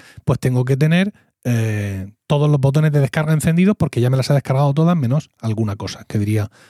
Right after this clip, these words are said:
Mariano Rajoy. Luego tengo artistas, ¿no? Es decir, eh, mis artistas favoritos me los puedo guardar aquí en otro listado y luego también muy interesante, álbumes y paquetes. ¿Qué significa esto? Esto significa que, por ejemplo, si,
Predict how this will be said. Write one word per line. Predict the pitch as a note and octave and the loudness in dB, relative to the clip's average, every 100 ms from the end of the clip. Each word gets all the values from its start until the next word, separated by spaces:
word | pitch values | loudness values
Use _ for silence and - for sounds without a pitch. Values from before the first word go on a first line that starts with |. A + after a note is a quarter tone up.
| _ | _
Mariano | A#2+ A2+ A2 | -2 0 0
Rajoy. | F#2+ - F#2 - _ - - - - | -2 -8 -14 -14 _ -20 -20 -20 -8
Luego | - F3+ G#3+ G#3+ | 2 2 4 2
tengo | A#3 A#3 B3+ _ _ _ - | 2 2 0 _ _ _ -6
artistas, | B2 D3 A#2 - E3+ - - | -2 -2 -4 -2 -2 -4 -6
¿no? | B2 E3+ | -2 0
Es | |
decir, | C3+ A2 A2+ G2 - | -2 -2 -4 -6 -6
eh, | A2 G#2 | -6 -2
mis | G#2+ - | -2 -4
artistas | A2+ D3+ - D3 | -2 -2 -2 -2
favoritos | E3 E3+ G3 G#3 | 0 2 2 0
me | G#3+ B2 | 0 -2
los | - | -2
puedo | C3 | -2
guardar | C3+ C#3 C#3+ | 0 0 0
aquí | C#3+ | 0
en | D#3 | -2
otro | D#3+ E3+ | 0 -2
listado | - G#3+ A#3+ C4+ - - - | 0 0 0 -2 -10 -20 -2
y | F3+ | 2
luego | A3 | 4
también | A#3+ A#3+ A#3 | 4 4 4
muy | A#3 | 4
interesante, | G#3+ G3+ A3 G#3+ A#3+ - - | 2 0 0 0 -2 -6 -4
álbumes | G#3 A3+ A#3+ B3+ - _ | 0 2 4 2 -2 _
y | E3+ | -2
paquetes. | B2 B2 C3+ G2+ - - _ - - - _ _ | -2 -2 -4 -6 -14 -20 _ -20 -20 -20 _ _
¿Qué | A3+ | 2
significa | A3 G3+ F#3 F3+ | 2 2 2 0
esto? | E3 - C#3 | -2 -4 -2
Esto | F#3+ | 0
significa | F3+ F#3 F#3 F#3+ | 2 2 2 0
que, | E3 C3+ | 0 -4
por | - B2 | -4 -6
ejemplo, | - E3 G2+ F2+ | -4 -4 -6 -8
si, | - - A2+ | -8 -6 -6